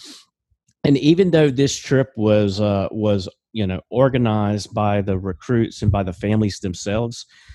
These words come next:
I mean, come on. Let's not, let's, let's not play stupid here and think that this w-, this, this was not in any kind of coordination with the college staffs. <laughs> You know,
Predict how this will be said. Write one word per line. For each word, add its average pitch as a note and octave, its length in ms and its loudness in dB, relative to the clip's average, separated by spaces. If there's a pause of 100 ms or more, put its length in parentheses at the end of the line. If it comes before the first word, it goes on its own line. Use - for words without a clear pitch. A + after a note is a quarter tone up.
(160)
I C3 80 -2
mean, B2+ 160 2
come A2 240 0
on. D2 200 -8 (540)
Let's C#3+ 280 2
not, D3+ 280 0
let's, C3 260 -2
let's C3+ 260 0
not C3 240 -2
play A2+ 200 0
stupid G#2 480 -2
here G2+ 360 -4
and G2 180 -2 (120)
think A2+ 240 2 (240)
that G2 500 -2 (480)
this B2 360 2
w-, A2 280 0
this, G#2+ 380 -2
this B2+ 240 0
was A2 300 -2
not A#2+ 580 2
in G#2+ 220 0 (100)
any D3+ 260 4
kind C3 280 -2
of A2+ 80 -6
coordination G#2 960 -2 (320)
with A2+ 180 2
the - 60 -8
college G#2 480 -4
staffs. - 800 -8 (220)
<laughs> A3 580 2
You D3 160 6
know, A#2+ 240 4